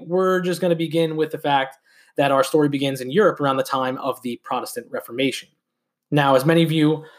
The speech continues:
already know, the Protestant Reformation was a time of incredible unrest, which was marked by warfare, social upheaval, and changing alliances. The German monk Martin Luther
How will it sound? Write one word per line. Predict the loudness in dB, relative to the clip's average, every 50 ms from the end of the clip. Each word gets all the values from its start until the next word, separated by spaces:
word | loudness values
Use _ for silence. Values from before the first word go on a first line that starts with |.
| -20 -20 -6 0
already | 4 6 6 6 6
know, | 4 4 4 4 4 2
the | 0
Protestant | 0 0 0 0 2 2 2
Reformation | 2 2 0 2 2 2 2 0 -2
was | -4 -4
a | -6 -6
time | -6 -4 -2 -2 -2 -2 -4 -4
of | -4 -4 -4 -4 -4 -6 -10 -14
incredible | -14 -14 -14 -16 -18 -6 0 2 2 4 4 2 0 0 -2 -4
unrest, | -6 -4 -2 -2 -2 -2 -4 -6 -10 -12 -12
which | -12 -12
was | -10 -8 -4
marked | 0 0 0 0 -2
by | -4 -6 -6
warfare, | -2 2 4 4 6 6 6 4 4 4 4 2 2 0
social | 0 -4 -6 -6 -6 -8 -14
upheaval, | -14 -12 -6 -2 0 0 2 4 6 6 6 4 4 -2 _ _ _ _ _ -6
and | -2 -2 0 0 -2 -4
changing | -4 -4 -4 -4 -4 -6
alliances. | -6 -4 -4 -4 -4 -4 -6 -10 -14 -18 -20 -20 -20 _ _ _ _ _ _ _ _ -2
The | 0
German | 2 4 4 6 6 6 6
monk | 6 4 4 2 0
Martin | 0 0 0 0 -2 -2
Luther | -2 -2 -2 -2 0 -2 -2 -2 -2 -6 -10